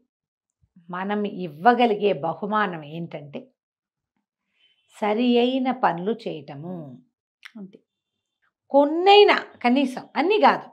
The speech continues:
Speaker 1: పోనీ, అన్నీ చేయలేకపోతావు, పరోపకారం చేయలేవు నువ్వు, కొంత చెయ్యి. గొడ-, ఇతరుల మధ్య గొడవలు పెట్టకు,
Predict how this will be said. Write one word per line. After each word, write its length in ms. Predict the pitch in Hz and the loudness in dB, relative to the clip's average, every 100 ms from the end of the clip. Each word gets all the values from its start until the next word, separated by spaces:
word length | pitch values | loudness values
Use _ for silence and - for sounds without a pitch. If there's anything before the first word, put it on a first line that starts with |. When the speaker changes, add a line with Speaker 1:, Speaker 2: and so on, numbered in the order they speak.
| _ _ _ _ _ | _ _ _ _ _
Speaker 1:
పోనీ, 400 | - 240 202 - _ - | 0 0 0 -6 _ -10
అన్నీ 200 | 262 349 | -6 0
చేయలేకపోతావు, 720 | 294 294 330 330 220 151 139 _ _ _ | 4 6 6 6 4 0 -10 _ _ _
పరోపకారం 720 | 214 262 277 285 269 269 254 254 | 0 0 4 6 8 6 2 2
చేయలేవు 300 | 247 277 233 | 4 6 4
నువ్వు, 280 | 185 139 143 _ - - _ | 0 -8 -18 _ -20 -20 _
కొంత 500 | 269 302 330 349 330 | 6 6 6 4 4
చెయ్యి. 340 | 254 - - - _ _ _ _ _ _ _ _ _ _ _ - | 4 0 -8 -20 _ _ _ _ _ _ _ _ _ _ _ 2
గొడ-, 140 | 220 | 2
ఇతరుల 420 | 226 220 277 269 | 4 6 8 8
మధ్య 320 | 254 240 240 220 | 6 4 2 2
గొడవలు 340 | 208 214 220 | 4 4 2
పెట్టకు, 400 | 214 156 170 - | -2 -8 -12 -18